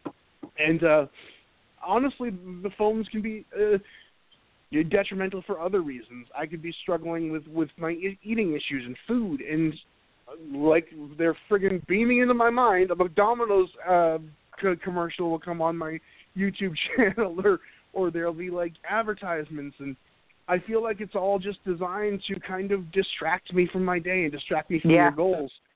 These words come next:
Speaker 1: And to bring it all back around, you know, Gallows Page is very active on social media. He's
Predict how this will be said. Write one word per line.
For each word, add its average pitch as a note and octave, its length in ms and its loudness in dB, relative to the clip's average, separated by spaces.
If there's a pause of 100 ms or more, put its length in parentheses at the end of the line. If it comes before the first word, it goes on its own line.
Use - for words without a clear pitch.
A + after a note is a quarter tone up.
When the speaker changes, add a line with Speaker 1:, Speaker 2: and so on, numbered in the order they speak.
(380)
Speaker 1:
And F#3 220 2
to F3+ 80 -2
bring F3+ 280 0
it A3 60 0
all G#3 180 4
back G3+ 220 0
around, F3+ 520 -2 (120)
you G3+ 100 -4
know, F3+ 300 -2 (680)
Gallows G3+ 360 0
Page G#3+ 260 -2
is D3 100 -6
very E3+ 220 -2
active D3+ 380 -2
on C#3 140 0
social D3 280 0
media. C3+ 400 -2 (100)
He's D#3+ 200 -4